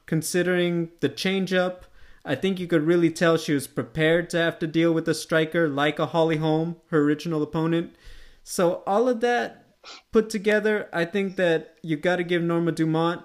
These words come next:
she was the bigger fighter, and she used all of those attributes to her advantage. She was the more physical fighter. I think she did a fantastic job every time Aspen came in. She just would connect with something.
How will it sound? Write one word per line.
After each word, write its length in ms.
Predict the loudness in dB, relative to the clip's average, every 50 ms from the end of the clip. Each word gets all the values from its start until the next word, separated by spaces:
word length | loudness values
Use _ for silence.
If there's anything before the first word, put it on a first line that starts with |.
| -14
she 240 | -14 -10 -6 -4 -2
was 160 | -2 -2 -2
the 80 | -4 -6
bigger 320 | -2 0 -2 0 0 -2
fighter, 440 | -2 -2 0 2 2 2 2 2 0
and 300 | -2 -4 -4 -6 -6 -6
she 140 | -6 -6 -6
used 640 | -4 0 2 4 4 4 4 4 2 -2 -6 -10 -16 _ _ _ -20 -20 _ _ _ _ -2
all 220 | 0 2 2 2
of 100 | 0 0
those 400 | 0 0 0 2 0 0 -2 -4 -10 _ -4
attributes 680 | -2 -2 -2 -2 -4 -6 -2 2 2 2 2 0 -4 -4
to 120 | -4 -2
her 100 | 0 2
advantage. 800 | 0 0 0 0 0 0 0 2 2 0 0 -2 -6 -12 -18 _ _ _ _ _ _
She 220 | -18 -6 -2 0
was 140 | 0 0 0
the 60 | -2
more 140 | -2 -2 -2
physical 480 | -2 -2 -2 -2 -2 -4 -2 -2 -2 -2
fighter. 580 | 0 2 2 4 4 4 4 4 2 0 -4 -10 _ _ _ _
I 120 | -6 -4
think 180 | -2 -2 -4 -2
she 140 | -4 -4 0
did 160 | 2 2 2
a 60 | 2
fantastic 680 | 0 0 0 -2 0 0 0 0 0 -2 -2 -6 -8 -2
job 320 | 2 4 4 6 4 2 0 -2
every 180 | -2 -2 -2
time 300 | -2 -2 -2 -2 -2 -4 -6 -4
Aspen 420 | -2 -2 -2 -2 -4 -4 -4 -4 -4
came 280 | -2 -2 -2 0 2
in. 320 | 2 2 2 2 0 -2 -6 -8 _ _ _ _ _
She 200 | -6 -4 -4 0
just 280 | 2 2 2 2 2
would 160 | 0 -2 -2 -4
connect 420 | -2 0 2 2 2 2 0 0
with 100 | -2 -2
something. 540 | 0 0 -2 -2 0 0 0 0 2 0